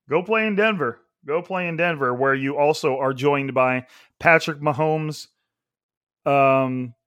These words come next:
the Chargers quarterback." I've had a long day, folks. I'm gonna forget every name that comes my way. And then I'm, I'm gonna say Derek Carr, like, you know, but Derek Carr is an above average quarterback.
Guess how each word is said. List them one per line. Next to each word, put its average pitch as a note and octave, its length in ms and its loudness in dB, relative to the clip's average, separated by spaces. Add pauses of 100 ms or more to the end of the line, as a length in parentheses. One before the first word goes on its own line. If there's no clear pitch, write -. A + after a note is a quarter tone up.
(1000)
the - 60 -20
Chargers D#3 520 0
quarterback." D3 640 4
I've F#3 220 10
had F3+ 120 12
a D#3+ 60 10
long C#3+ 360 8
day, C3 160 0
folks. B2 440 -2
I'm D3+ 140 2
gonna E3 160 2
forget C#3 360 -2 (420)
every D#3 500 2 (300)
name C3+ 460 -2 (240)
that B2+ 340 -2 (180)
comes C3+ 380 -8
my B2+ 200 -2
way. A#2+ 320 -2
And C#3+ 300 -6
then D#3+ 160 -4
I'm, D#3+ 220 -2
I'm E3 100 -2
gonna E3+ 140 -6
say D#3 160 -4
Derek C#3 300 -2
Carr, C3 320 -2
like, B2 260 -6
you F#3+ 100 -10
know, C3+ 140 -2
but F3 180 -8
Derek A3 240 0
Carr F#3+ 160 2
is D3 80 -6
an D#3+ 80 -4
above C#3 400 0
average B2+ 340 -4
quarterback. B2+ 520 -4